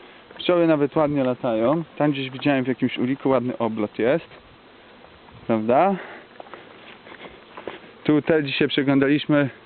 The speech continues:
pogrzybowe i bardzo dobre się zrobiły. Zobaczymy, co z tego wyniknie.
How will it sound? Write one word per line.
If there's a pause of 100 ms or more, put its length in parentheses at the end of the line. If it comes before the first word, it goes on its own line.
(560)
pogrzybowe
i
bardzo
dobre (480)
się
zrobiły.
Zobaczymy, (680)
co
z
tego
wyniknie.